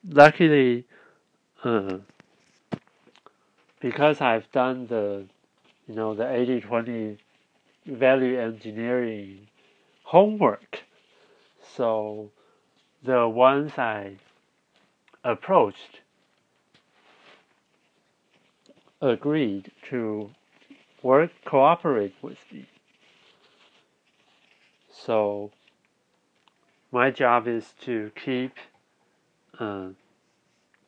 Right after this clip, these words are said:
developing new customers. Well, of course, I want to really differentiate myself from others, so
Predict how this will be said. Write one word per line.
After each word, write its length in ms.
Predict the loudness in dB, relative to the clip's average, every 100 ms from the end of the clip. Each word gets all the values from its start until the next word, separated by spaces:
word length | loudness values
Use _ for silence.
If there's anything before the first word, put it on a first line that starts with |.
| _ _ _ _
developing 680 | -2 2 2 0 -4 -10 -10
new 220 | -6 -4
customers. 680 | -6 -10 -12 -14 -16 -18 -20 _ _ _ _ _ _ _ -4
Well, 200 | 0 2
of 260 | 2 -2 -4
course, 400 | 0 0 -2 -8
I 160 | -8
want 340 | -2 -2 -2 -8 -10
to 220 | -8 -8 _ _ -6
really 260 | -2 0 0
differentiate 760 | -4 -4 -2 -4 -2 -2 -2
myself 520 | -4 -8 -4 0 0
from 160 | -2 -8
others, 500 | -2 -2 -2 -6 -8
so 480 | -10 -8 -6 -8